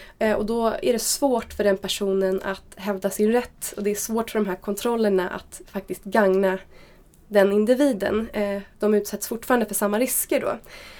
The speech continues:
Eh, så att min, min mening är väl att det räcker inte med kontroller, det räcker inte med prövningar och så vidare. Utan man måste fokusera på att ge arbetstagaren reella rättigheter och reella möjligheter att säga ifrån när det sker oegentligheter.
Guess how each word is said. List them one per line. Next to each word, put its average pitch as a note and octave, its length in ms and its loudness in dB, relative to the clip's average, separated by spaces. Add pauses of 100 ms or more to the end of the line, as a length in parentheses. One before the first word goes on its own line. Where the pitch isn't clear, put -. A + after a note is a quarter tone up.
(260)
Eh, G#3 180 4
så - 120 -4
att - 180 -10
min, D4 480 4
min C#4 160 6
mening A3+ 260 6
är G3+ 40 4
väl F#3+ 80 4
att F#3+ 100 -2
det G#3 80 2
räcker B3 340 -2
inte F#3+ 240 4
med F3 140 0
kontroller, F#3 420 0
det F#3+ 80 -2
räcker F#3 240 -4
inte F#3 200 -2
med F3 140 -2
prövningar F#3 440 -2
och F#3+ 100 -6
så - 100 -6
vidare. G3+ 280 -4
Utan G3+ 220 2
man G3+ 140 4
måste G#3+ 320 -2
fokusera G#3 580 0
på - 340 -8 (440)
att - 560 -10
ge B3+ 140 2
arbetstagaren F#3+ 760 2
reella F#3 320 2
rättigheter G#3+ 720 -2 (320)
och G#3 80 -2
reella G3 340 4
möjligheter G3 720 0
att - 80 -14
säga - 240 -4
ifrån - 320 -2
när G#2+ 100 -6
det - 60 -8
sker - 340 -6 (180)
oegentligheter. G3+ 720 -4